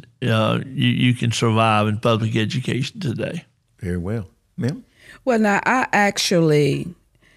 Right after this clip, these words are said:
Speaker 3: I absolutely believe that,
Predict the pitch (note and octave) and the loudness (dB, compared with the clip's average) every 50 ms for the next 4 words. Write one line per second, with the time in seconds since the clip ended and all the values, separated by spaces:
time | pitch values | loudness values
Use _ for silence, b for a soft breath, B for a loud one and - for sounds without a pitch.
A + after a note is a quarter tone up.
0 | b b b b b - G#3 G3 - - F#3+ E3+ E3+ - - - E3+ E3 D#3 D#3+ | b b b b b -2 0 0 2 2 0 0 0 -2 -2 -2 0 0 0 2
1 | F3+ F#3 F3+ - - - D#3 C#3+ D3+ D#3 C#3+ C3+ C#3 C#3 D3 C#3+ C#3+ C#3 C3+ B2+ | 2 2 0 0 0 0 0 0 0 0 0 0 0 2 2 2 2 2 0 0
2 | A2+ G#2+ G#2 - F2 - _ _ B B B B B B B B B B - D#3 | -2 -4 -4 -8 -12 -16 _ _ B B B B B B B B B B -6 0
3 | E3 D3 C#3 G2+ - - - | 2 2 2 2 0 -2 -8